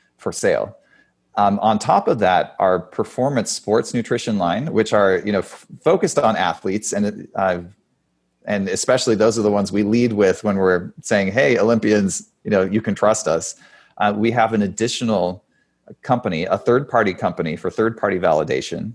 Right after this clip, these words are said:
so that you, you don't have to just take Shaklee's word for it. Um, you can take, uh, the Banned Substance Control Group is the name of the company we partner with,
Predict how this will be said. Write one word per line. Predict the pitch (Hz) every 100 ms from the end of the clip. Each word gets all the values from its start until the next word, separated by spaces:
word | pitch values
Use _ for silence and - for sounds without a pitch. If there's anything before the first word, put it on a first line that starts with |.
| _
so | - 95 90
that | 87 -
you, | 95
you | 92 101
don't | - 113 127
have | 127 104
to |
just | 90 101 -
take | 80
Shaklee's | - 90 - 85 80
word | 78 73
for | 80 67
it. | 76 - _ _ -
Um, | 87 87
you | 95
can | 101 95
take, | 90 76 - -
uh, | 78
the | 78 -
Banned | 87 101 107 104
Substance | 101 - 98 -
Control | 87 85 95 95
Group | - 69 -
is | -
the | 87
name | 90
of | 85
the | -
company | - - 95
we | 95
partner | - 73 76 78
with, | 95